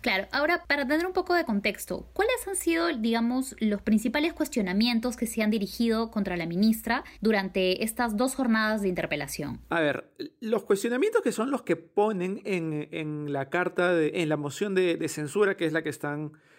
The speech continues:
Speaker 2: firmando, eh, digamos, básicamente tiene que ver con el programa Reactiva. Eh, sobre el programa Reactiva hay varios cuestionamientos. Uno, lo que dicen los congresistas es que este, este programa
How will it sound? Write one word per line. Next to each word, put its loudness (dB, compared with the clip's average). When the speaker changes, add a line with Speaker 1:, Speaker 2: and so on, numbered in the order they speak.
Speaker 2:
firmando, 0
eh, -2
digamos, -6
básicamente 0
tiene 0
que 2
ver 4
con 0
el 2
programa -2
Reactiva. -4
Eh, 2
sobre 0
el 2
programa 0
Reactiva 0
hay -2
varios 0
cuestionamientos. -2
Uno, 0
lo 0
que -2
dicen -2
los -6
congresistas -6
es -4
que 0
este, -6
este -4
programa -4